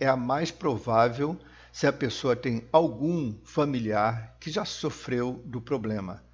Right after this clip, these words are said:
Baixo nível de escolaridade, principalmente pessoas com maior nível de escolaridade geral-, geralmente executam atividades intelectuais mais complexas, que oferecem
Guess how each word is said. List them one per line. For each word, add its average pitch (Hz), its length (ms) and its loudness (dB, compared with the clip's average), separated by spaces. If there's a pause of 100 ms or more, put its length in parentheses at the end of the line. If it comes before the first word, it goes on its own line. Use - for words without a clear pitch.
(360)
Baixo 123 400 4
nível 120 500 0
de 110 380 -4
escolaridade, 131 1040 0 (380)
principalmente 120 640 -2
pessoas 131 640 -2
com - 140 -6
maior 120 440 0
nível 120 540 -2 (400)
de 117 340 -2
escolaridade 127 880 2
geral-, 113 480 0
geralmente 123 720 -2 (440)
executam 139 840 -2
atividades 110 760 0
intelectuais 113 800 -2
mais 107 320 -4
complexas, - 880 -4 (320)
que - 80 -4
oferecem 131 840 0